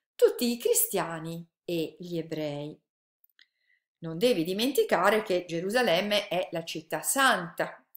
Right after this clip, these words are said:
e oltretutto a Gerusalemme c'era il Santo Sepolcro,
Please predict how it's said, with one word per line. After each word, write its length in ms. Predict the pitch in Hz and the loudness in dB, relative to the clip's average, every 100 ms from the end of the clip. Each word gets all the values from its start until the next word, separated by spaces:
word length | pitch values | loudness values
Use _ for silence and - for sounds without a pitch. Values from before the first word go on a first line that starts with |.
| _ _ _ _ _ _ | _ _ _ _ _ _
e 320 | 214 226 226 - | 6 6 4 0
oltretutto 920 | 170 170 330 359 175 - _ 240 - | -2 0 0 0 -4 -10 _ 2 4
a 200 | - 185 | 4 2
Gerusalemme 800 | 160 165 170 233 214 175 190 220 | 0 -6 0 4 4 2 0 -2
c'era 260 | 226 180 165 | -2 -2 -2
il 80 | 160 | -2
Santo 400 | 180 175 175 170 | -2 -2 -6 -12
Sepolcro, 960 | - 165 277 247 185 - 170 165 | -12 0 6 6 6 -2 -4 -4